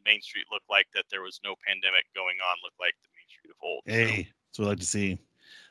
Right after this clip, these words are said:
Speaker 2: Um, this one actually is pretty cool. So Tokyo's famous Mickey-shaped hand soap dispenser has finally come to the U S Disney parks.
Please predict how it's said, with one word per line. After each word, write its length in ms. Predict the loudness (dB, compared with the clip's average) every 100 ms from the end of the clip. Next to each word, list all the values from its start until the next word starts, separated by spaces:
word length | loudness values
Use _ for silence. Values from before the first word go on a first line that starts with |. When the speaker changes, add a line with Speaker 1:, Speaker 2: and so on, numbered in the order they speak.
| 8
Speaker 2:
Um, 400 | 12 12 10 6 4
this 220 | 6 8
one 120 | 8
actually 220 | 8 6
is 60 | 2
pretty 180 | 0 0
cool. 160 | 0 -2
So 140 | 0
Tokyo's 500 | 4 4 6 4 4
famous 380 | 2 2 2 0
Mickey-shaped 680 | 0 0 0 0 2 2 0
hand 380 | 0 4 4 4
soap 180 | 2 0
dispenser 460 | -2 -4 -4 -2
has 100 | -2 0
finally 240 | 2 2
come 220 | 4 4
to 60 | 6
the 100 | 8
U 180 | 8 8
S 120 | 8
Disney 280 | 4 2 4
parks. 460 | 6 6 6 0